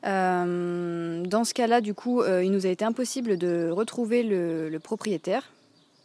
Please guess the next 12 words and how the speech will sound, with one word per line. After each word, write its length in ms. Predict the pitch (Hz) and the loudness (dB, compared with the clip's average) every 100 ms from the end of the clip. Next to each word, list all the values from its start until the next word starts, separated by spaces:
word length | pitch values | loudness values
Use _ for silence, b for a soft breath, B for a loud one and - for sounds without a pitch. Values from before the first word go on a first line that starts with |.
| _ - | _ -16
parce 180 | 190 - | -12 -8
que, 80 | 185 | -6
du 120 | 180 | -6
coup, 120 | 226 | -6
c'est 160 | - 175 | -6 -2
pas 120 | 196 | -2
le 60 | |
même 200 | 226 202 | 2 0
fonctionnement, 640 | 180 202 - 202 196 208 208 | 0 -4 -2 0 2 2 2
euh, 260 | 175 156 156 | 0 -2 -6
de, 360 | 156 160 156 151 151 156 - - - | -6 -6 -6 -10 -12 -12 -12 -12 -8
d'identification. 840 | 180 233 233 - 196 151 185 240 | -4 -4 -4 -6 -6 -6 -6 -8